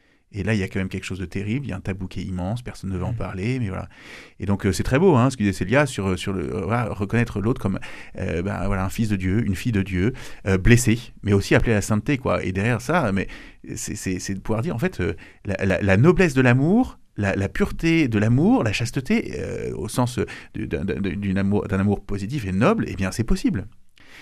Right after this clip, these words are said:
Speaker 1: Et donc, euh, c'est possible, même si on ne résumera pas le week-end que sur ces questions, hein, euh, immédiatement affectives et sexuelles, euh, mais, mais en tout cas, de pouvoir avoir un message très positif sur, euh, sur cette réalité, quoi, de la rencontre des, de sexes,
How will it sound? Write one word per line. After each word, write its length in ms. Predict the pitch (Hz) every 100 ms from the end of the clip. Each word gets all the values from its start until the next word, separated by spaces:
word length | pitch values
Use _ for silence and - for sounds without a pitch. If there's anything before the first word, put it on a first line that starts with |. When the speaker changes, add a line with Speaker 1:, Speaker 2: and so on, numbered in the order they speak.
| -
Speaker 1:
Et 120 | - 101
donc, 240 | 107 107
euh, 520 | 101 98 92 92 92 85 85 - - 90 -
c'est 160 | - 127
possible, 380 | 147 127 113 -
même 180 | 110 127
si 80 |
on 80 | 123
ne 60 | 98
résumera 300 | 98 95 101
pas 100 | 151
le 80 | 117
week-end 280 | 104 123 95 -
que 80 | 131
sur 160 | 110
ces 120 | -
questions, 420 | - 95 - 110 95
hein, 180 | 98
euh, 60 | 80 - - -
immédiatement 400 | 110 110 107 120
affectives 520 | 104 95 92 - 120
et 80 | 92
sexuelles, 500 | 90 85 139 196 98 - - - - -
euh, 220 | 95 90
mais, 220 | 101 131
mais 100 | 113
en 100 | 101
tout 120 | 101
cas, 240 | 110 220 160
de 80 | 90
pouvoir 280 | 107 147
avoir 200 | 127 135
un 60 | 113
message 240 | 87 175
très 120 | - 107
positif 400 | 95 92 196 -
sur, 260 | - 101
euh, 120 | 92
sur 160 | - 98
cette 160 | 90 -
réalité, 420 | 98 127 127 107
quoi, 160 | -
de 40 | 92
la 60 | 95
rencontre 480 | 95 92 117 -
des, 120 | 92 92 -
de 140 | 98 95
sexes, 380 | - 185 -